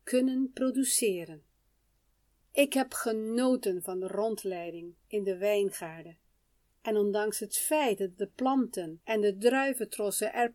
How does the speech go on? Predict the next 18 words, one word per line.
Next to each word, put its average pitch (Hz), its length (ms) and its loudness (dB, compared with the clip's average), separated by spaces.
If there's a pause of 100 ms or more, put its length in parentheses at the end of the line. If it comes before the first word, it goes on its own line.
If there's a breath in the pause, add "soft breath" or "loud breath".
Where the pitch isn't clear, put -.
prachtig 302 640 4
bij 285 280 4
stonden, 202 640 -2 (160)
ging 302 360 4
de 233 140 2
aandacht 330 540 6
nu 247 480 4 (120)
naar 240 200 0
de 233 100 2
bodemverschillen. 190 920 0 (520)
Het 262 160 0
was 392 260 6
droog, 202 600 2 (180)
dus 269 240 4
we 269 100 2
konden 294 320 4
naar 240 200 2
hartelust 262 800 4